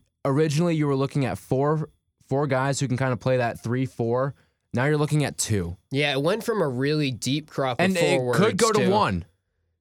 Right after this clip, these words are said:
Speaker 2: Yeah, it really could. You got Dolezaj now. You know Dolezaj's coming back. Like,
Speaker 1: Remember the
Speaker 2: knock
Speaker 1: people
Speaker 2: on
Speaker 1: who,
Speaker 2: wood. <laughs>
Speaker 1: remember the people who said Buddy Boeheim was redshirting?
Speaker 2: Yeah, that's
Speaker 1: Yeah,
Speaker 2: not
Speaker 1: not anymore.
Speaker 2: happening anymore. I don't, I don't see that, 'cause Buddy Boeheim, I mean,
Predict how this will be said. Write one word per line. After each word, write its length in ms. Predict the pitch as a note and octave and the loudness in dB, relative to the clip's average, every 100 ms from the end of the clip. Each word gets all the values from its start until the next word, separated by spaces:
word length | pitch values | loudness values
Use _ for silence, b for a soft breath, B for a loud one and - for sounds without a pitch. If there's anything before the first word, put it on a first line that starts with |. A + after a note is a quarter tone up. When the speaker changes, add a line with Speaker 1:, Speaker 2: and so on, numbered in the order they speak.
| _ | _
Speaker 2:
Yeah, 220 | C3 D3 D3 - | -2 -2 -2 -4
it 160 | C3 C3+ | -4 -2
really 260 | D3 C#3 B2 | 0 -2 -2
could. 340 | B2+ A2 F#2+ | -2 -2 -4
You 60 | A#2 | -4
got 240 | C3+ B2 | -4 -2
Dolezaj 600 | C#3+ C#3 E3 E3+ E3 D3+ | -2 0 0 2 0 2
now. 180 | C#3 B2+ | 2 2
You 200 | C#3+ C3+ | 0 0
know 160 | D#3 A3 | 0 0
Dolezaj's 520 | A3 G#3+ E3 C#3+ B2+ | 2 2 2 0 -2
coming 320 | - B2+ A#2+ | -2 -2 -2
back. 280 | A2+ A2+ B2+ | -2 -2 -2
Like, 120 | - B2+ | -2 2
Speaker 1:
Remember 280 | D3 F#3+ | 2 4
the 60 | F#3+ | 4
Speaker 2:
knock 100 | D3+ - | 2 4
Speaker 1:
people 80 | G#3+ | 4
Speaker 2:
on 120 | G3 | 4
Speaker 1:
who, 80 | G3 | 4
Speaker 2:
wood. 380 | E3+ A#2+ D3 B2+ | 0 0 -2 0
<laughs> 20 | |
Speaker 1:
remember 260 | C3 D3 E3+ | 2 4 4
the 80 | D#3+ | 2
people 280 | D#3+ D3+ | 0 2
who 140 | D3+ C#3+ | 2 2
said 200 | C#3+ B2 | 0 2
Buddy 200 | A#2 A#2+ | 0 2
Boeheim 340 | G#2+ A2+ A#2 | 2 2 2
was 120 | A2 G2 | 0 0
redshirting? 560 | G2+ G2 B2 A#2 A#2+ - - C3+ | -2 0 -2 0 -4 -8 -12 -4
Speaker 2:
Yeah, 260 | A#2+ C3 | 0 0
that's 180 | G#2 B2 G#2+ | 0 0 2
Speaker 1:
Yeah, 60 | G2+ | 2
Speaker 2:
not 180 | D3 D3 | 2 4
Speaker 1:
not 20 | |
anymore. 220 | C#3 C3 | 4 2
Speaker 2:
happening 260 | - - C3 | 2 2 2
anymore. 640 | C3 C3 C3 B2 B2 A#2 G2 | 2 0 0 0 0 -2 -2
I 100 | C#3 | -2
don't, 180 | C#3 F#2+ | -2 -4
I 60 | C3 | -2
don't 180 | C#3 C3 | -2 -2
see 140 | C#3+ | -4
that, 240 | B2+ B2+ | -2 -2
'cause 220 | D#3 C#3 G#2+ | -2 -4 -6
Buddy 360 | B2 E3+ G3 | -4 0 0
Boeheim, 640 | F3 F3 E3 D#3+ C#3+ B2+ - _ - | 2 0 0 0 0 -4 -8 _ -4
I 100 | C#3 | -2
mean, 240 | D3+ | 0